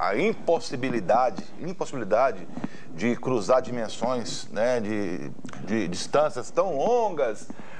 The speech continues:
mas você veja, né, o, o universo, por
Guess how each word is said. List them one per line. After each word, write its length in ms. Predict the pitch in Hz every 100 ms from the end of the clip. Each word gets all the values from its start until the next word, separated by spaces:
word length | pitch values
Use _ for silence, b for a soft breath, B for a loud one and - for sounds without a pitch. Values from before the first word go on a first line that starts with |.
| B
mas 220 | 165 196
você 120 | 214 190
veja, 380 | 151 113 110
né, 240 | 131 151 135 -
o, 920 | 107 131 127 123 120 110 101 92 80
o 260 | 85 110
universo, 640 | 120 147 113 117 151 160 123
por 260 | - 117